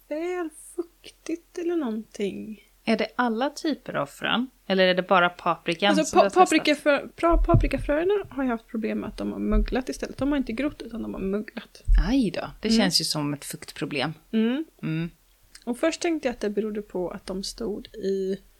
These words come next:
Speaker 1: kallaste rummet på värmematta. Och att den liksom inte,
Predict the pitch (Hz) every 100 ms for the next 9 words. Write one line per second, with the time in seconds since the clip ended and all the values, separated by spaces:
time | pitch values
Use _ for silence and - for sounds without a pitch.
0 | _ - - 254 226 220 294 226 180 -
1 | - 190 175 156 165 - - 196 _ 208
2 | 202 - 202 190 196 190 196 196 196 185